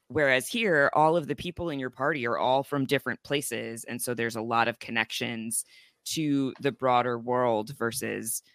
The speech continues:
"We are all going to Junon, where we've all never been before," or we are all going to Cosmo Canyon, where only Red Thirteen has been before.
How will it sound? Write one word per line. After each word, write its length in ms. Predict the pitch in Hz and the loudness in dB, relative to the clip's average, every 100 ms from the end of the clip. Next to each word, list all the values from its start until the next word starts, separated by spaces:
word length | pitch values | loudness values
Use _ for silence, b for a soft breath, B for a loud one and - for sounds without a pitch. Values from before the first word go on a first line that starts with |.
| _ _ _ | _ _ _
"We 160 | - 151 | 2 6
are 140 | 143 | 8
all 260 | 135 160 170 | 8 8 6
going 260 | 160 160 160 | 4 2 2
to 100 | 147 | -2
Junon, 540 | 123 170 143 120 120 | 0 2 2 2 0
where 140 | 120 113 | -2 -2
we've 180 | 123 | -2
all 240 | 123 151 156 | 2 2 2
never 220 | 151 143 | 2 0
been 180 | 139 143 | 2 2
before," 600 | 131 - 117 107 95 117 b b b | 2 -2 -4 -4 -6 -8 b b b
or 320 | 123 117 110 | -4 0 0
we 120 | 117 127 | 0 0
are 140 | 110 | 4
all 260 | 139 160 165 | 8 8 6
going 240 | 156 151 | 4 2
to 60 | 147 | 0
Cosmo 400 | 147 143 135 135 | 2 2 2 -4
Canyon, 640 | 151 139 127 120 113 110 | 0 0 0 -2 -4 -6
where 320 | - 117 117 - | -2 -2 0 0
only 340 | 135 156 170 160 | 0 2 0 2
Red 240 | 147 147 | 4 4
Thirteen 380 | 151 - 151 135 | 0 -2 0 2
has 140 | 123 | 0
been 200 | - 110 | -4 -8
before. 540 | 117 - 113 104 98 | -8 -6 -4 -2 -4